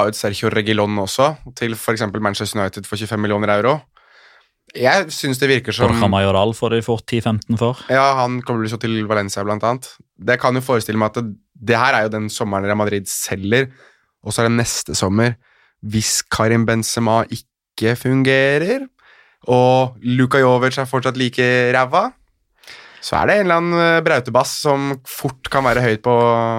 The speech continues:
Speaker 1: på ønskelista der. Og da er det vel, da er det vel en overgangs-, eller en utkjøpsklausul som også er aktivert, tror jeg.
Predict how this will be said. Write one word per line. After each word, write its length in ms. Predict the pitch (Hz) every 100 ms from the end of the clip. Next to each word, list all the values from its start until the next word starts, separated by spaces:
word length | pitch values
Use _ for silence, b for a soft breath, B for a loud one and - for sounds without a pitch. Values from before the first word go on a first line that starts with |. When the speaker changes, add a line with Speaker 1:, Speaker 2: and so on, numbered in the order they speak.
| 117 113
Speaker 1:
på 140 | - 117 113 110 110
ønskelista 440 | 110 - 107 101 107
der. 160 | 127 135
Og 160 | 156
da 120 | 147 175 160
er 40 |
det 80 | 139
vel, 120 | 113
da 140 | 151 165
er 40 |
det 80 | 135
vel 140 | 123
en 120 | 131 131
overgangs-, 540 | 117 104 104 107 -
eller 240 | 110 117 117
en 100 | 110
utkjøpsklausul 680 | 107 98 - 101 - 107
som 120 | 107 101
også 220 | - -
er 200 | 95 87
aktivert, 500 | - - 101 98 -
tror 160 | -
jeg. 80 | 240